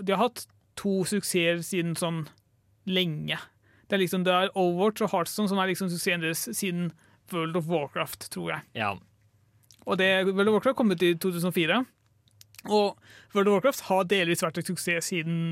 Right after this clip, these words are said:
Speaker 1: den gang. Det er ikke noe tvil om. De har hatt, hadde liksom ti millioner abonnenter på et tidspunkt, og det var ikke liksom helt i starten. Det var kanskje an-, første eller andre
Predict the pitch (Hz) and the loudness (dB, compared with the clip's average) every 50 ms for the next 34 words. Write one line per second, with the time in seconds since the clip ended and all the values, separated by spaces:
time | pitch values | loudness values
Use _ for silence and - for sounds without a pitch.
0 | 165 165 160 160 156 151 151 151 147 139 - - _ _ - 196 175 175 170 170 | -4 -4 -4 -4 -4 -4 -6 -8 -8 -10 -14 -20 _ _ -6 -2 0 0 2 0
1 | 156 151 - 175 165 - 156 151 160 160 156 156 160 160 160 160 160 170 175 156 | 0 -2 -4 -8 -6 -6 -6 -4 -4 -6 -6 -6 -6 -4 -2 -2 0 0 -2 -2
2 | - - - - - - - - - - 214 190 190 190 175 - 190 180 170 - | -6 -12 -20 -20 -20 -20 -20 -6 -2 0 0 2 2 0 0 0 -2 -2 -4 -2
3 | - - 208 190 185 185 185 180 175 165 165 165 165 165 165 160 170 165 165 165 | -2 0 0 2 2 2 2 2 2 0 0 0 0 0 0 0 0 0 0 0
4 | 175 160 151 151 147 - 170 165 151 - 180 170 165 165 160 151 - - - - | -2 -2 -4 -6 -6 -6 -6 -8 -6 -4 -6 -4 -4 -6 -8 -8 -10 -10 -8 -6
5 | - 170 160 151 - - - - - - 180 180 170 165 175 175 165 - - 185 | -6 -6 -6 -6 -8 -10 -10 -8 -4 -2 -2 0 0 2 0 0 -2 -2 -4 -4
6 | 196 175 - 175 170 160 143 175 160 147 - 165 - - 170 156 - - 175 170 | -4 -4 -4 -4 -6 -4 -4 -2 -4 -4 -4 -6 -8 -8 -8 -8 -8 -6 -4 -4
7 | 165 156 156 156 156 156 - 185 180 - - 165 160 156 151 - _ - - - | -2 -2 0 0 0 0 -2 -4 -4 -2 -2 -2 -2 -2 -4 -8 _ -20 -20 -20
8 | - - - - - - - - 196 190 190 180 180 185 170 - - 180 - - | -20 -20 -20 -20 -20 -10 -4 -2 0 0 0 -2 -4 -8 -6 -4 -4 -4 -4 -2
9 | 175 175 170 165 156 156 160 | -2 -2 -2 -2 -2 -4 -4